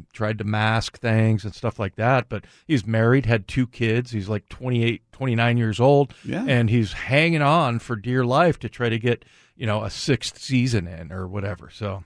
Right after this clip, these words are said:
Speaker 2: Yeah, and in, and in baseball, you know, you, you touched on it. It doesn't make you a great player. It doesn't provide you a better eye, or you, you know, all of a sudden your bat speed is, is triple what it used to be. It's a power thing. It's a recovery thing. But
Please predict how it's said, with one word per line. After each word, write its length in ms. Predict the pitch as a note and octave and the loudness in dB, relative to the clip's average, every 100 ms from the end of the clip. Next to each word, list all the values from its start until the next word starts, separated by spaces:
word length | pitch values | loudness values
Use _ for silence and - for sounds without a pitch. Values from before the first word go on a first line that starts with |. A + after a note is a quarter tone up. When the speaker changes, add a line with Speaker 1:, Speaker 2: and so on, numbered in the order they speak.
| - | -4
Speaker 2:
Yeah, 200 | D#3+ F#3+ | 0 2
and 120 | B2+ | 4
in, 200 | C#3 B2+ | 4 4
and 200 | A2+ A#2 | 2 4
in 160 | A#2 A#2 | 4 4
baseball, 540 | A2 A#2+ - C#3+ C#3 | 2 2 2 4 4
you 180 | A2+ A2+ | 0 -2
know, 260 | G#2+ G#2+ B2 | 0 -2 -4
you, 180 | A#2+ A2 - | -8 -10 -8
you 140 | G#2 | -10
touched 320 | F2 C#3 - A#2 | -2 -4 -2 -4
on 140 | G2 | -2
it. 140 | A2 | 0
It 160 | B2 A#2 | 2 2
doesn't 340 | G#2+ C#3 C#3 G2+ | 4 2 2 2
make 240 | A#2 - | 0 0
you 160 | A#2 F#2+ | 4 4
a 60 | |
great 300 | E2 G2+ G2 | 2 -2 -2
player. 180 | - G#2 | -2 -4
It 60 | F2 | 0
doesn't 380 | C3 B2+ G2+ - | 2 0 -2 -4
provide 460 | A#2+ F2+ A2 A#2+ | -4 0 2 4
you 120 | A2 | 4
a 60 | G#2 | 4
better 340 | D#2+ G#2+ G#2 G2 | 2 0 0 0
eye, 380 | G2 G2 F#2 F2+ | 2 4 4 2
or 180 | F2 F2 | 2 0
you, 220 | F#2+ G2+ - _ _ | 0 -2 -4 _ _
you 100 | A#2 | 0
know, 80 | G#2+ | 4
all 140 | F#2+ | 4
of 80 | G#2 | 4
a 40 | G2+ | 2
sudden 200 | - A#2 | 2 2
your 120 | G#2 | 2
bat 300 | D#2+ A2 G#2+ | 0 0 0
speed 320 | - B2 A2+ G2+ | -2 0 0 2
is, 180 | F#2+ | -2
is 300 | E2 G#2 F2+ - _ _ _ _ | -2 -4 -4 -14 _ _ _ _
triple 360 | - F#3 C#3 | 2 2 4
what 160 | A#2+ A#2 | 2 0
it 80 | A2+ | 2
used 220 | B2 A#2 | 0 0
to 80 | A#2+ | -2
be. 200 | A2 G2+ | 0 0
It's 140 | F2+ | 0
a 40 | - | -8
power 420 | - B2+ C#3 C3 | 2 4 6 4
thing. 340 | - B2+ B2 | 0 -2 2
It's 140 | A#2 G2+ | 0 -2
a 40 | |
recovery 480 | F2 E2 C3+ B2 B2+ | -10 -2 -2 0 -2
thing. 280 | - B2 B2 | -2 -2 2
But 180 | A2 | 2